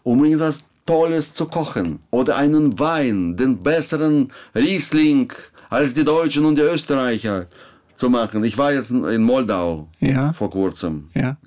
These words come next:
Speaker 1: Gar nicht so weit vom Krieg. Musste jeden, ah, egal wo wir hinkamen, in jeder Weinbar als Deutsche erkannt, wir reden Deutsch. Ich war mit Deutschlehrern dort unterwegs.
Speaker 2: Ja.
Speaker 1: Alle,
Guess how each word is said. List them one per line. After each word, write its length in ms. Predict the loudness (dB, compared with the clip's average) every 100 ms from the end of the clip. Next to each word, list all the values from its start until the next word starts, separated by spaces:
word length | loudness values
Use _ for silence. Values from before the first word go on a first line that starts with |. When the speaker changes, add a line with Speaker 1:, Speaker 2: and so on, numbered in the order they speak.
| -20
Speaker 1:
Gar 200 | -4 -2
nicht 120 | 0 0
so 140 | 0
weit 180 | 0 0
vom 160 | -4
Krieg. 380 | -4 -4 -4 -10 _ _ _ _ _ _ -2
Musste 460 | 2 4 2 0
jeden, 580 | 0 0 -2 -2 -4 -4 -4
ah, 180 | -4 -2
egal 420 | -4 0 0 0 0
wo 160 | 0
wir 220 | 0 -2 -4 -20 -16
hinkamen, 560 | -2 0 2 0 0 0
in 80 |
jeder 360 | 0 0 0 0
Weinbar 600 | 0 0 0 0 0 -4 _ _ _ _ _ _ _ _ -2
als 280 | -2 0
Deutsche 400 | 0 2 0 -2 0
erkannt, 440 | 0 -2 -4 -2
wir 100 | -2
reden 260 | 0 2 2
Deutsch. 520 | 0 0 -4 -8 -16 _ _ _
Ich 140 | -2 0
war 120 | 0
mit 140 | 2
Deutschlehrern 640 | 0 0 0 2 2 -2 0
dort 220 | 0 0
unterwegs. 460 | -2 -2 -4 -2 -2
Speaker 2:
Ja. 220 | -2 -4 _ _ _ _ _ _ _ _ _ _ _ _ _
Speaker 1:
Alle, 400 | 0 2 0